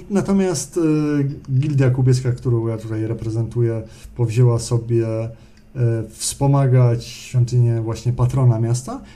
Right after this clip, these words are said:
jak i kilka innych. Zresztą jako stowarzyszenie staramy się w miarę możliwości pomagać całemu miastu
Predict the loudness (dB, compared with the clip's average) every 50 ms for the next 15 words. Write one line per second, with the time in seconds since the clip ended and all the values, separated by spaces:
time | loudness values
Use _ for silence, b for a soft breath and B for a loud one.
0 | B B -2 -2 -2 -2 -2 -6 -6 -6 -2 0 0 2 2 2 2 4 4 4
1 | 4 2 0 -2 -4 -4 -2 -4 -6 -4 -2 0 0 0 0 0 0 2 2 2
2 | 2 0 -2 -4 -4 -2 -4 -4 -4 -4 -4 -4 -4 -6 B B B B B B
3 | B B -10 -8 -6 -2 2 4 6 6 6 6 6 4 4 4 2 0 -2 -2
4 | -2 -2 -4 -4 -8 -12 -10 -10 -10 -10 -12 -10 -4 -2 0 0 0 -2 -4 -6
5 | -8 -8 -10 -12 -6 -2 -2 -2 -2 -2 -6 -6 -6 -6 -8 -8 -10 B B B
6 | B B B B B -18 -6 0 4 4 4 4 4 -2 -6 -6 -6 -4 -6